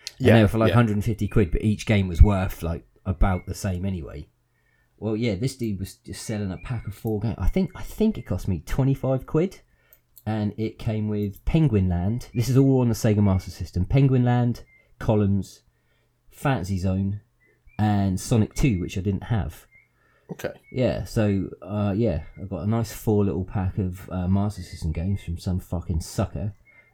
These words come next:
Speaker 1: And, um, yeah, I bought some Switch games. I've got one called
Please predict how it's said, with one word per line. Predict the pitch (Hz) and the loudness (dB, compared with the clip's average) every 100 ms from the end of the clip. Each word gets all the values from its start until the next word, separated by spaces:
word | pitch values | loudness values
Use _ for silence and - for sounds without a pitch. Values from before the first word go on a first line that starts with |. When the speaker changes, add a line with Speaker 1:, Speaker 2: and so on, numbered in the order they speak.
| _ | _
Speaker 1:
And, | 110 110 107 107 110 | -2 0 2 2 2
um, | 107 110 107 107 - _ _ - | 2 2 2 2 -2 _ _ 0
yeah, | 120 | 2
I | 107 | 4
bought | 123 - | 2 2
some | 107 98 90 _ _ _ _ _ _ _ _ _ | 0 0 -2 _ _ _ _ _ _ _ _ _
Switch | - - 143 - | -12 -6 -6 -4
games. | 92 87 | -6 -4
I've | 101 | -4
got | 101 117 | -6 -4
one | 127 131 | -4 -2
called | 123 117 | -2 -4